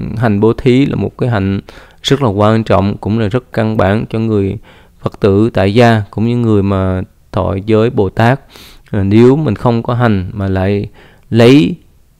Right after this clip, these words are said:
à, đồ vật của chúng sanh, à, trộm cướp đồ vật của chúng sanh, đe dọa, hay là tìm cách này cách nọ để, ừm, cướp đoạt tài sản của họ, đó chính là,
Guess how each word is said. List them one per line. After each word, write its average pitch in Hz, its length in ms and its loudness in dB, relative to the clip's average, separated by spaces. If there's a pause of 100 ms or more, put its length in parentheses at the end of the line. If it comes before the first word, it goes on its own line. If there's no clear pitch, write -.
(140)
à, 104 580 0 (200)
đồ 113 180 4
vật 101 360 0 (140)
của 113 120 -2
chúng 127 240 -2
sanh, 113 320 0 (560)
à, 101 460 -2 (260)
trộm 107 240 2
cướp 147 260 2 (100)
đồ 110 120 0
vật 98 200 -4
của 113 120 -6
chúng 120 160 -4
sanh, 113 440 -2
đe 117 200 2
dọa, 104 520 -4 (580)
hay 101 160 -6
là 98 240 -2 (180)
tìm 107 240 0
cách - 180 -4
này 104 140 0
cách - 240 -8
nọ 98 260 -2
để, 104 140 -6 (260)
ừm, 117 500 -6 (360)
cướp 147 220 0
đoạt 101 240 2 (140)
tài 92 220 -2
sản 98 260 -4
của 113 140 -6
họ, 95 280 -2 (520)
đó 101 320 -2 (100)
chính 123 280 0
là, 101 440 -2